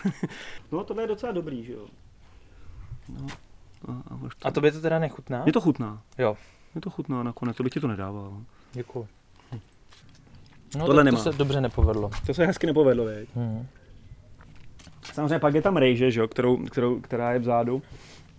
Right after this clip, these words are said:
Speaker 1: Ten rejžový ocet, který tady je, tak ten je skutečně dělaný tím tradičním japonským způsobem. Jednak stojí v té kamenině na sluníčku v mraze,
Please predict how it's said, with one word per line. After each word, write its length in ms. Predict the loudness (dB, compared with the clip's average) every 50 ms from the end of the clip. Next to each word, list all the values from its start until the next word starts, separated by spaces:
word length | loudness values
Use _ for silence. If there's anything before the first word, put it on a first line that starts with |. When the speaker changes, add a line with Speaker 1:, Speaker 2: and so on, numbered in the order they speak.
| -20 -20 -20 -20 -20 -20 -20 -20 -18 -4 -2
Speaker 1:
Ten 140 | 0 2
rejžový 360 | 4 4 4 6 8 8 8 8
ocet, 280 | 6 4 2 -2 -4 -2
který 200 | -2 -2 -2 0
tady 180 | -2 -4 -4 -4
je, 60 | -4
tak 120 | -6 -4 -2
ten 120 | 0 0
je 60 | 0
skutečně 420 | -2 -2 0 0 0 2 2 4 4
dělaný 320 | 6 6 6 4 4 2
tím 200 | 4 2 0 2
tradičním 640 | 2 2 4 4 6 6 4 4 4 6 6 8 8
japonským 480 | 6 6 4 4 2 4 4 2 2
způsobem. 500 | 2 2 -2 -4 -4 -2 -2 -2 0 2
Jednak 240 | 4 4 4 2 2
stojí 180 | 2 2 2 2
v 60 | 2
té 100 | -2 0
kamenině 500 | 4 6 8 10 12 12 10 10 8 6
na 80 | 4 2
sluníčku 480 | 2 4 6 6 6 4 2 -4 -4
v 60 | -4
mraze, 400 | 0 2 2 2 2 2 0 0